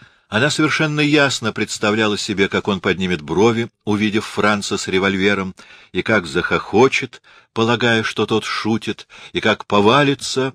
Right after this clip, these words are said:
доканчивая свой смех уже под другой долготой. Ставя его ради уменьшения риска в положение какого-то готового, запакованного, перевязанного товара, она не понимала, как этим дело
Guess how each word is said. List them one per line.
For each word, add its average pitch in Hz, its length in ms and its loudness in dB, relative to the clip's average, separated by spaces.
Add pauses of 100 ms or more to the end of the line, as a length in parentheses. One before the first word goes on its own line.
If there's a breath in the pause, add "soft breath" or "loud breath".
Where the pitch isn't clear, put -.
(120)
доканчивая 110 800 0
свой 104 280 -2
смех 104 400 -6
уже 98 320 0 (140)
под 90 180 -6
другой 90 380 -2
долготой. 85 640 -6 (1080)
Ставя 101 440 -4
его 80 360 0 (440 loud breath)
ради 85 360 0
уменьшения 87 680 -2
риска 90 360 -6
в - 120 -12
положение 87 580 0
какого-то 87 500 -4
готового, 85 720 -2 (300 loud breath)
запакованного, 92 1080 0 (320 soft breath)
перевязанного 98 800 0
товара, 98 640 0 (500)
она 92 280 -4
не 98 120 -4
понимала, 107 760 -2 (640)
как 113 320 -2
этим 120 340 -4
дело 104 440 0